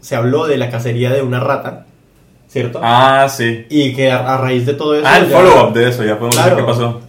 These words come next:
Speaker 1: se fueron, digamos, de ese sitio. Ya no existe ese sitio.
Speaker 2: Y la rata murió.
Speaker 1: Y la rata murió.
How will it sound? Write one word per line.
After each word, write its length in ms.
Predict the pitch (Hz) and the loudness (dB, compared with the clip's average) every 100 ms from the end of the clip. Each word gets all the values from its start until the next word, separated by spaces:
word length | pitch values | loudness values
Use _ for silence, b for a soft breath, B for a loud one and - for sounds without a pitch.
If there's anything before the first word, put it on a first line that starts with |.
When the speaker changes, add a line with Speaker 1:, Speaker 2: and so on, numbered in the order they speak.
| - | -18
Speaker 1:
se 180 | - 143 | -8 -4
fueron, 400 | 170 170 120 113 | -2 0 -2 -2
digamos, 340 | 123 110 110 | -4 -4 -4
de 100 | 110 | -6
ese 160 | 110 107 | -6 -8
sitio. 300 | 110 104 98 | -12 -14 -12
Ya 140 | 110 113 | -8 -8
no 80 | |
existe 320 | 131 127 120 101 | -8 -10 -10 -12
ese 140 | 101 | -14
sitio. 260 | 101 98 95 - - | -18 -18 -18 -18 -16
Speaker 2:
Y 60 | 101 | -10
la 140 | 104 | -8
rata 220 | 104 107 | -8 -6
murió. 300 | 117 113 120 123 | -6 -4 -6 -6
Speaker 1:
Y 40 | |
la 100 | 123 | -4
rata 180 | 113 120 | -4 -4
murió. 220 | 135 135 | -6 -8